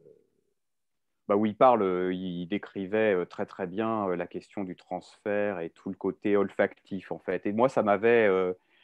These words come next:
en fait, je m'étais dit comment, euh, parce qu'en plus c'était très concret, c'est-à-dire, euh, il avait un patient qui sentait épouvantablement mauvais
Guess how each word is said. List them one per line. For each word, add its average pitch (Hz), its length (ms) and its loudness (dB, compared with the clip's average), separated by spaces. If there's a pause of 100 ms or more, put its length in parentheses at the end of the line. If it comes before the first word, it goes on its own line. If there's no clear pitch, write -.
(800)
en 110 140 2
fait, 156 160 4
je 123 80 -2
m'étais 120 180 0
dit 143 160 -8
comment, 180 680 4 (440)
euh, 110 880 6
parce - 100 -12
qu'en 113 120 4
plus 165 180 2
c'était 135 300 2
très - 180 0
concret, 123 440 2
c'est-à-dire, 95 400 0
euh, 92 80 0
il 95 140 0
avait 98 140 2
un 104 140 4
patient 113 500 0
qui - 160 -10
sentait 95 720 0
épouvantablement 107 960 0
mauvais 113 580 0